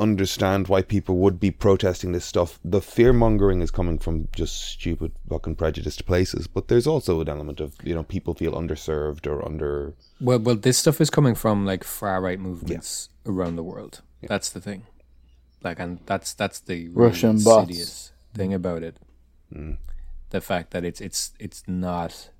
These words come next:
Speaker 2: it isn't, right now, it isn't people with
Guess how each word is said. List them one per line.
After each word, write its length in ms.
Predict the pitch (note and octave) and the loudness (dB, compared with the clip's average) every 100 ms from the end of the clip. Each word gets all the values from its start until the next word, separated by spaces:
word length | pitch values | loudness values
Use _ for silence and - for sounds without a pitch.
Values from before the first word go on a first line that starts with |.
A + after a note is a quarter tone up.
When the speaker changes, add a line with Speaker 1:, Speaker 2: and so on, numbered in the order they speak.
| - - _ - _ _ _ _ _ _ _ - - - | -20 -20 _ -20 _ _ _ _ _ _ _ -20 -20 -10
Speaker 2:
it 140 | G2 - - | -10 -8 2
isn't, 580 | A#2+ G#2+ A2 F#2+ - - _ _ _ - | 2 4 0 -2 -8 -14 _ _ _ -2
right 180 | G#2 G#2 | 0 0
now, 260 | G2 F#2 | 0 0
it 100 | F2 - | -4 -4
isn't 520 | G2+ F#2 F#2 F2 - | -4 -4 -6 -12 -16
people 480 | - F2+ - F2 E2 | -12 -12 -8 -10 -8
with 560 | E2+ E2 - - - | -10 -12 -14 -20 -20